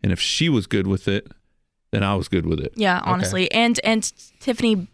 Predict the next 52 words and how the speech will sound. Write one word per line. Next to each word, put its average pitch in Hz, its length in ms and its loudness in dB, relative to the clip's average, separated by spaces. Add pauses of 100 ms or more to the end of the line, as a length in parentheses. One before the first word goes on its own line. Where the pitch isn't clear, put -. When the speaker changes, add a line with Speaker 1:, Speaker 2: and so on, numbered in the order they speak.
Speaker 2:
m-, 190 300 0
my 196 260 2
mentor, 180 420 -2
she 190 200 -2
helped 202 280 -2
me 170 120 -12
a 160 60 -12
ton. 165 320 -2
And, 165 340 -6 (440)
um, 170 420 2 (600)
you 269 160 2
know, 277 160 4
just 233 280 0
discerning 196 500 2
what's 175 200 0
good 165 240 -4
for 190 140 -6
me 202 200 2
and 185 140 0
what's 170 220 -2
not 175 220 0
good 196 120 -6
for 175 120 -10
me 180 120 -4
and 165 80 -2
what 170 100 2
I'm 165 120 0
ready 170 140 2
for, - 160 -8
what 87 120 -6
I'm - 80 -6
not - 160 -4
ready 160 200 -4
for. 190 300 -2 (100)
So - 200 0
I 160 80 4
think, 196 360 0
I 196 60 0
think 208 260 0
with 196 100 -2
the 175 60 0
movie, 180 400 4
she, 175 460 0
she 208 240 0
knew 196 180 2
that 175 160 2
I 190 120 0
could 190 160 -4
do 180 160 2
it 175 100 2
and 185 200 2
that 170 220 2